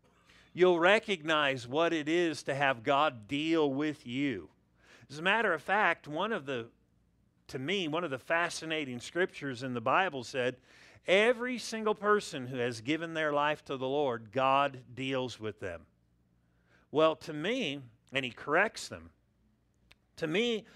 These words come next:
that is a profound statement, because that is the endorsement of God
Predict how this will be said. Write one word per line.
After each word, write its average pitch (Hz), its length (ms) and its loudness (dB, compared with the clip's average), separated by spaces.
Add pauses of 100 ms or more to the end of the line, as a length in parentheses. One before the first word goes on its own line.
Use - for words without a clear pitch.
(140)
that 180 260 4
is 156 160 -2
a 147 60 -6
profound 160 1160 0
statement, 180 720 0 (880)
because 156 420 0
that 185 320 6
is 180 280 0
the 160 200 -6
endorsement 139 1120 -2 (1000)
of 175 320 8
God 147 640 6